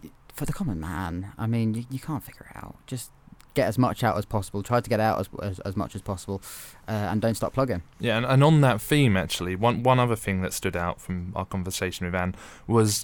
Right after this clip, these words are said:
Speaker 2: her talking about social media platforms sometimes having their own audience and, and, you know, having an identity to your social media platforms.
Speaker 1: Yeah, I think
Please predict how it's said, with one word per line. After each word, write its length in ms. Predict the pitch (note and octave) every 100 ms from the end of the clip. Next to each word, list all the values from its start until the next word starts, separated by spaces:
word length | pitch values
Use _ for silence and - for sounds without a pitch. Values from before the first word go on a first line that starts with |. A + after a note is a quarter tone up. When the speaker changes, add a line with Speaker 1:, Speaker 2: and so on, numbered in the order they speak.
| -
Speaker 2:
her 100 | A#2
talking 340 | - A#2+ A#2
about 400 | A2 A2 G#2+ -
social 420 | - - B2 - A#2
media 380 | A#2+ A2+ G#2
platforms 540 | - A#2 - - G2+ F#2+
sometimes 340 | B2 A#2+ A2
having 220 | - B2+ B2
their 180 | A#2
own 220 | A#2+ B2 A#2+
audience 560 | B2 A#2 G2 F2 -
and, 80 | A2
and, 180 | A#2 A#2
you 80 | A#2
know, 120 | G2+ G2+
having 240 | C3+ C3+
an 80 | B2+
identity 580 | B2 A#2 C#3 C3+ - G#2
to 160 | -
your 200 | A#2 G#2+
social 360 | G2 A2+ G#2 G2
media 360 | G2+ F#2+ F2 E2+
platforms. 760 | - F#2 - - D#2+ - F#3
Speaker 1:
Yeah, 500 | G3 F3+ D3 A2+ A2 C3 - -
I 100 | C#3+
think 300 | - E3 C3